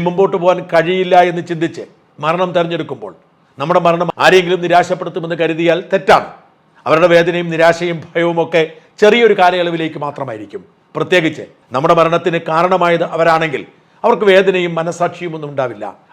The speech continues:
അതുകൊണ്ട് അവരെ വേദനിപ്പിക്കാനോ അവരെ നിരാശയിലേക്ക് തള്ളിവിടാനോ നമ്മുടെ മരണം കൊണ്ട് സാധിച്ചെന്ന് വരില്ല.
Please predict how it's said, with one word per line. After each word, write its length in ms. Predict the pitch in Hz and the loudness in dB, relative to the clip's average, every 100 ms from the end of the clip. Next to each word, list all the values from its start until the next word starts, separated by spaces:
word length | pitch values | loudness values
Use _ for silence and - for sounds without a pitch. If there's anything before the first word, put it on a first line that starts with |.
| - | -6
അതുകൊണ്ട് 220 | 165 160 | -2 0
അവരെ 160 | 147 165 160 | 2 0 2
വേദനിപ്പിക്കാനോ 640 | 160 165 151 160 165 156 151 - _ - | 0 0 -6 -4 -2 0 -2 -10 _ -6
അവരെ 180 | 151 160 | 0 0
നിരാശയിലേക്ക് 540 | 156 165 165 180 165 165 156 | 2 2 2 -2 -4 -2 -2
തള്ളിവിടാനോ 500 | 160 170 156 143 101 - _ _ | 0 0 0 0 -4 -18 _ _
നമ്മുടെ 200 | 143 156 151 | -8 -4 -4
മരണം 240 | 147 147 143 | -4 -6 -10
കൊണ്ട് 160 | 143 - - | -12 -16 -6
സാധിച്ചെന്ന് 480 | 143 143 147 147 147 | -4 -4 -8 -10 -4
വരില്ല. 240 | 147 139 | -4 -4